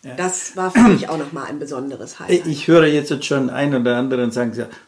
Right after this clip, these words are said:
Speaker 1: Blick der Elemente, also die spinnen jetzt total. Also
Speaker 2: Mhm.
Speaker 1: vorher wusste ich schon, dass sie Spinner sind, aber jetzt, <laughs> jetzt so, ja, so, äh, <clears throat> ja, äh,
Speaker 2: Ich hab das getestet
Speaker 1: Ja.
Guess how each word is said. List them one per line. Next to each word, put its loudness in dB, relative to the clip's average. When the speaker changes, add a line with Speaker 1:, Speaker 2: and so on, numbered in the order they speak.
Speaker 1:
Blick 0
der 2
Elemente, 0
also -8
die -4
spinnen 0
jetzt -2
total. -2
Also 0
Speaker 2:
Mhm. -10
Speaker 1:
vorher 6
wusste 2
ich -2
schon, 0
dass 0
sie -2
Spinner 0
sind, -2
aber 4
jetzt, 2
<laughs> 4
jetzt 2
so, 6
ja, 4
so, 2
äh, 6
<clears throat> 2
ja, -2
äh, -2
Speaker 2:
Ich -2
hab -4
das -4
getestet -6
Speaker 1:
Ja. 0